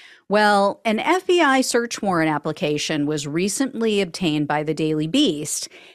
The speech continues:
and it shows that Hudak had a collection of Nazi and Ku Klux Klan memorabilia in his home.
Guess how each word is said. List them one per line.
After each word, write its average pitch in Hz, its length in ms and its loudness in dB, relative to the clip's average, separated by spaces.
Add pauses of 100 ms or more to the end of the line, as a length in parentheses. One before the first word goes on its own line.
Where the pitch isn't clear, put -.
(100)
and 180 240 0
it 180 120 -4
shows 269 500 2
that 196 340 0
Hudak 202 720 2
had 214 200 -2
a 214 60 0
collection 277 680 0
of 190 220 -4
Nazi 285 800 2
and 208 200 -4
Ku 285 200 -2
Klux 233 400 -4
Klan 202 380 -2
memorabilia 143 880 -4
in 175 200 0
his 160 240 -4
home. - 320 -8